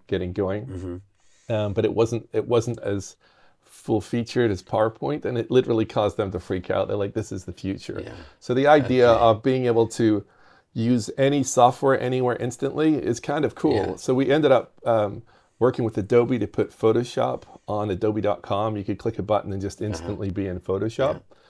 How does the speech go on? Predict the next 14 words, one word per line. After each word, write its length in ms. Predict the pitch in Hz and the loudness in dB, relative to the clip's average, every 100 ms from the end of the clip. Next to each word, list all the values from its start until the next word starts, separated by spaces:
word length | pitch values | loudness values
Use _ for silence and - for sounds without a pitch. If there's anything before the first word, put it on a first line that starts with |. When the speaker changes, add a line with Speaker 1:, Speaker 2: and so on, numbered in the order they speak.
| _ - | _ -12
Speaker 1:
And 140 | 113 | -4
that, 200 | 123 - | -2 0
that's 160 | 123 123 | 0 0
the 80 | - | -4
kind 240 | - 135 | -4 -4
of 80 | 113 | -4
thing 160 | 113 104 | -6 -6
that 140 | - | -6
tech 200 | - - | -8 -8
can 140 | 110 | -8
do 120 | 101 95 | -6 -8
as 140 | - | -8
well. 140 | - | -8
Speaker 2:
Okay. 160 | - - | -8 -10